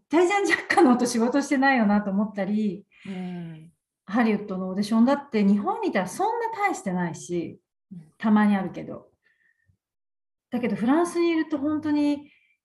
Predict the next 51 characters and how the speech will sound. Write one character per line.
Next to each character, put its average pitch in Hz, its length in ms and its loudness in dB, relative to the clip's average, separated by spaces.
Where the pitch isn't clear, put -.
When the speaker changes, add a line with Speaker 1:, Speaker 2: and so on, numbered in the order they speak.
Speaker 1:
自 202 140 0
分 302 360 2
が 311 120 -2
子 302 120 -2
供 294 180 2
の 294 80 0
頃 285 180 0
見 226 160 6
て 233 100 -2
い 208 120 0
た 196 100 -2
よ 214 160 0
う 208 40 2
な 185 180 -2
映 190 80 -4
画 202 100 -4
監 214 300 -2
督 185 200 -12
と 180 120 -10
出 185 160 -6
会 185 160 -4
え 175 40 -8
た 175 140 -6
り、 175 140 -6
仕 180 140 -12
事 180 200 -10
が 180 100 -6
で 185 100 -8
き 185 100 -18
た 185 120 -8
り、 220 420 -2
自 214 140 0
分 311 160 4
が 320 100 2
子 311 120 0
供 311 120 2
の 311 80 4
こ 294 60 0
と 254 120 0
大 247 260 2
好 359 60 -2
き 285 100 -2
だ 220 100 2
っ - 180 -6
た 196 120 -4
女 185 180 -6
優 208 180 0
さ 269 220 0
ん？ - 420 -10
Speaker 2:
う - 20 -2
ん。 185 380 -6